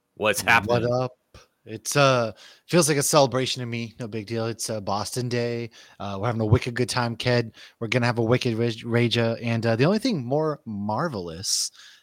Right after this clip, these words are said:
Speaker 2: than Carol Danvers is a, uh, a Green Bay Packer victory. So, you know, we're just giving all the vibes today.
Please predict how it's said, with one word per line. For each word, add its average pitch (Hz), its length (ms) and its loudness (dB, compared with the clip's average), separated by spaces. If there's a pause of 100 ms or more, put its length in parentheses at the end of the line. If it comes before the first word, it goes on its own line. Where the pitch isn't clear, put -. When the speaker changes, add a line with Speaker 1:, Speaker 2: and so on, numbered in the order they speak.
(180)
Speaker 2:
than 113 220 -2
Carol 123 320 2
Danvers 160 600 2
is 123 200 -2
a, 123 160 2
uh, 117 260 0 (840)
a 120 80 -12
Green 127 300 -4
Bay 120 140 0
Packer 110 380 -6
victory. 87 600 -14
So, 92 360 -10
you 110 120 -2
know, 135 100 4
we're 175 160 6
just 139 300 -2
giving 120 200 2
all 117 120 2
the 101 80 -2
vibes 90 340 -4
today. 87 360 -8